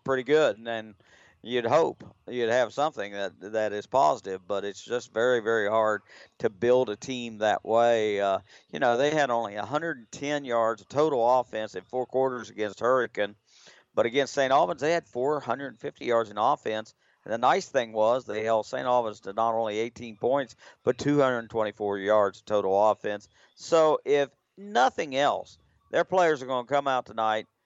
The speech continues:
feeling better about what they did last week and, and hoping against hope that they can come in and figure out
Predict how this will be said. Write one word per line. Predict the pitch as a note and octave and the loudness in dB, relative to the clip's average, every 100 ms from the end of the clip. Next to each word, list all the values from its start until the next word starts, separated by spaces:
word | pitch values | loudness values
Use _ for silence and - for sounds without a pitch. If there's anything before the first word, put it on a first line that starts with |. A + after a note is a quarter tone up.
| _ _ | _ _
feeling | - D#3 C#3 A2+ | 0 0 0 -2
better | C3 D3+ D#3+ D3+ _ - | 2 2 2 -2 _ -10
about | A#2 B2+ G#2+ | -2 0 0
what | B2 C3+ - | 2 0 0
they | A#2+ | -6
did | A#2 A#2+ | -4 -4
last | G#2+ A#2 B2 - | -2 0 0 -2
week | B2+ C3 B2 _ _ _ _ | -4 -4 -6 _ _ _ _
and, | - A#2+ B2 A#2+ | -8 -4 -2 -4
and | - A#2+ A2 G#2+ - - | -4 -4 -4 -6 -12 -6
hoping | B2+ E3 C#3 C3 B2+ - | 0 2 2 -6 -6 -14
against | C3 B2+ C3 | -8 -6 2
hope | C#3 A2+ A2 _ _ _ | 2 2 -2 _ _ _
that | - G#2+ | -12 -4
they | A#2+ | -4
can | A2+ A#2 | -6 -4
come | C3+ B2 | -4 -2
in | A#2+ A#2+ | -6 -8
and | G#2+ | -8
figure | A#2 A2 | -4 2
out | A#2+ | 2